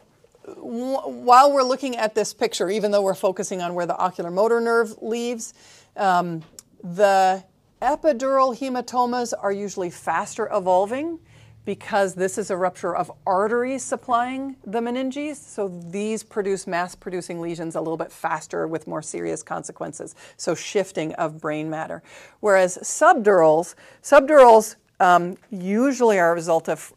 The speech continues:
uh, ruptures of veins under lower pressure, easier to coagulate. In fact, often these are just big clots that, depending on, you know, if the elderly person is on an anticoagulant and may just continue to evolve over days or even weeks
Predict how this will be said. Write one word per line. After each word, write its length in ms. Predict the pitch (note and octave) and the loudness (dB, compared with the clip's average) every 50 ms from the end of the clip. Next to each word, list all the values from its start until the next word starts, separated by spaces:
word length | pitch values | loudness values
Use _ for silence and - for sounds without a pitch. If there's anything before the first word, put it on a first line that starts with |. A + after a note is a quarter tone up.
| _ | _
uh, 220 | - F3+ E3 E3 D#3+ | -8 -4 -4 -4 -6
ruptures 500 | E3 F3+ F#3 F3+ F3+ - G3 E3+ D#3+ F3 | -4 -2 -4 -4 -2 -4 -6 -6 -6 -8
of 320 | - - F3 E3+ F3 F3 - _ | -8 -8 -8 -8 -10 -16 -20 _
veins 720 | F#3+ D#3+ D3 E3 F3+ G#3 A3+ A3 F#3+ F3 E3 F3 E3+ - - _ _ _ _ _ _ _ - | -18 -16 -8 -6 -4 -2 -2 -2 -2 -2 -4 -6 -8 -10 -16 _ _ _ _ _ _ _ -6
under 240 | F#3 G3 G3+ G3+ G3 | -6 -4 -2 -2 0
lower 320 | F3+ F3+ F3 F3 E3+ E3+ | 2 4 4 4 4 0
pressure, 800 | E3+ - - - F3+ D#3+ - - - E3+ E3 E3 D#3+ E3 D#3+ - _ _ | -2 -2 -2 -2 -2 -2 -2 -8 -8 -6 -4 -4 -4 -6 -6 -8 _ _
easier 380 | G3 F3+ F#3 E3+ F#3 F3 E3+ | -8 -8 -6 -4 -4 -4 -4
to 120 | - - F3 | -4 -8 -16
coagulate. 540 | - - E3+ D#3+ E3 E3+ E3+ D#3+ D#3+ E3 | -6 -4 -2 -2 -2 -2 -2 -2 -2 -4
In 140 | - E3 E3 | -6 -10 -10
fact, 240 | - E3+ D#3 - - | -10 -10 -10 -10 -8
often 420 | - F#3 D#3+ F3 - F3 E3 D#3+ D#3 - | -4 -4 -4 -2 -4 -8 -12 -12 -12 -12
these 240 | F3+ F3 E3 - - - | -10 -10 -10 -12 -10 -4
are 260 | - D#3+ E3+ D#3+ E3 | 0 0 0 0 0
just 420 | E3 E3 D#3 - - E3+ D#3 - | -4 -8 -12 -12 -12 -18 -20 -10
big 320 | - E3 D#3+ E3 E3+ E3 - _ | -8 -6 -6 -6 -8 -10 -16 _
clots 520 | - - - - E3 E3+ F#3+ B3+ - - - | -20 -18 -10 -2 2 2 2 2 0 -4 -6
that, 200 | - F3 - - _ - - - _ _ | -6 -6 -6 -8 _ -20 -20 -20 _ _
depending 380 | - G3+ - A#3+ G#3+ G#3+ G3+ F#3+ | -10 -2 0 0 0 2 2 0
on, 200 | F3+ F3 E3+ - | 0 -2 -2 -8
you 100 | - G3 | -8 -8
know, 100 | E3 D3+ | -4 -2
if 140 | D#3 D#3+ - | -2 -2 -2
the 160 | - F#3 F3 | -2 -4 0
elderly 320 | F#3+ G3 F#3 G3 F#3 F3+ E3+ | 0 2 2 2 2 2 0
person 380 | D#3+ - F#3 F3+ - G3 E3+ | 0 0 -2 -2 0 -2 -4
is 120 | E3 D#3+ - | -4 0 0
on 120 | E3+ D#3+ | 0 0
an 100 | D#3 D#3 | 0 -4
anticoagulant 840 | - - E3+ E3+ - D3+ D3 - - E3+ E3 E3+ F3 E3 E3 D#3+ - | -4 -4 -6 -2 -2 -4 -4 -2 0 0 0 0 0 -2 -2 -4 -6
and 120 | E3 E3 E3+ | -8 -10 -8
may 140 | D#3+ D#3 D#3 | -8 -8 -8
just 180 | E3 D#3 - - | -8 -12 -12 -12
continue 440 | - E3 D#3 - - E3+ F3 E3 | -14 -16 -14 -12 -10 -10 -8 -8
to 180 | D#3 - F3 - E3+ | -8 -8 -8 -8 -8
evolve 360 | D3 D3+ D#3 E3 E3 E3+ E3 | -4 0 2 2 2 2 0
over 240 | F#3 F3+ E3 E3 E3+ | -2 -8 -8 -8 -8
days 460 | D#3 C#3+ D#3+ D3+ D3+ E3 E3 D#3+ D#3+ | -10 -6 -4 -2 -2 -2 -2 -4 -6
or 100 | F3 E3+ | -8 -10
even 360 | F3+ F3 D3+ D#3+ D#3 D#3+ D#3+ | -10 -10 -10 -10 -12 -12 -10
weeks 400 | E3+ A3 C#4 B3+ - - - - | -8 -8 -8 -8 -8 -14 -20 -20